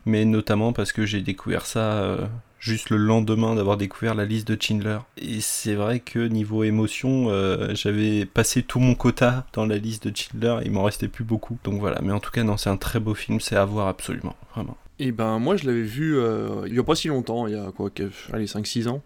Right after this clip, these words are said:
Speaker 2: Et, euh, je me suis dit, « Bah là, je vais me le refaire, et puis je vais essayer quand même de, d'étudier un peu le, le truc. » Et dès le début du film, en fait, euh, Spielberg, il a étudié la question pour te faire comprendre que l'alien, ce sera pas le méchant. Déjà parce qu'il arrive, il est en train de cueillir des plantes.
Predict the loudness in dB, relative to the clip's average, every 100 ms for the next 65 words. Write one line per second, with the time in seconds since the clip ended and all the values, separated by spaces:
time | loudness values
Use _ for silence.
0 | -8 -2 0 0 -4 -8 -8 -2 -2 0
1 | -2 -4 -4 -6 -4 -2 0 -2 -6 -12
2 | -6 -4 -4 -4 -4 -4 -4 -4 -6 -10
3 | -16 -18 -20 _ _ -12 -12 -12 -8 -4
4 | -4 -4 -6 -6 -10 -14 -20 -18 -18 -8
5 | -6 -6 -6 -4 -2 0 -2 -2 -6 -4
6 | -2 -2 -2 -2 -4 -2 -4 -4 -8 -10
7 | -14 -16 -14 -12 -2 0 0 -4 -8 0
8 | 6 6 4 2 4 4 0 -2 -4 -2
9 | -4 -2 -6 -6 -6 -4 -4 -2 -4 -2
10 | -2 -2 -4 -10 -6 -4 -4 -8 -14 -4
11 | 2 4 2 0 0 4 4 2 -2 -2
12 | -2 -2 -2 -2 -2 0 -2 -4 -6 -8